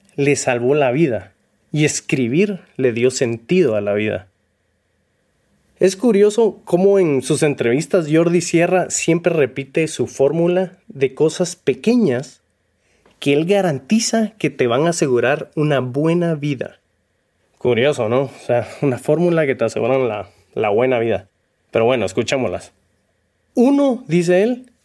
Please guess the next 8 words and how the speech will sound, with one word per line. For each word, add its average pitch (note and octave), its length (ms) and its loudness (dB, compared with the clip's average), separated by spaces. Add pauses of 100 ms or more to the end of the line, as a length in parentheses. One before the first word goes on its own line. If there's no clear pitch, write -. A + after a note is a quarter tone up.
(140)
tener C#3+ 360 2
la D#3 160 2
mente E3 560 0
abierta. A2 600 -4 (720)
Dos, F3+ 560 -2 (960)
el B2 200 -2
corazón D3 640 0
abierto. A#2+ 520 -2